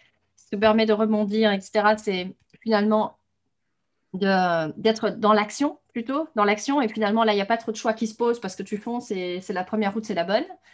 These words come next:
Euh, c'est comme je disais un peu au début, euh, cette notion de,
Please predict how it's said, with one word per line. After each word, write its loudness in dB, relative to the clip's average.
Euh, -4
c'est -8
comme -4
je -2
disais -2
un 0
peu -8
au -4
début, -4
euh, -4
cette -14
notion -8
de, -6